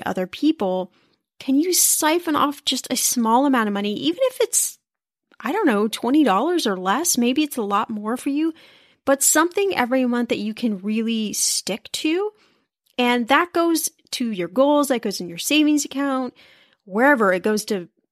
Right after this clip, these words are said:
whatever is important to you. But it's this idea of paying yourself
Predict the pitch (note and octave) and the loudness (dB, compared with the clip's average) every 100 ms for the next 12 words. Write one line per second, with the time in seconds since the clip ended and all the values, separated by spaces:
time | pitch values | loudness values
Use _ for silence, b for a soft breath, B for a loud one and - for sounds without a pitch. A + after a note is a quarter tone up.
0 | _ _ - G#3 G3+ G#3+ D#4 F4+ F#4+ F4+ | _ _ -18 -16 -8 0 4 4 4 2
1 | D#4 B3+ A3+ G3+ G#3+ G#3+ B3+ D4+ - A#3 | 2 2 2 0 -4 -2 -2 -4 -2 -4
2 | B3+ D4 C4+ C4+ B3+ - B3+ - C4+ B3 | -2 -2 0 0 -2 -4 -4 -2 -2 0
3 | C#4+ D#4+ E4+ A#3+ A#3 - b b b - | 2 2 2 0 -2 -6 b b b -10
4 | B3+ C4 D4+ D#4 C4+ A3 - A3+ G3+ E3+ | 0 2 4 4 2 2 0 0 0 -2
5 | F3 - | -8 -16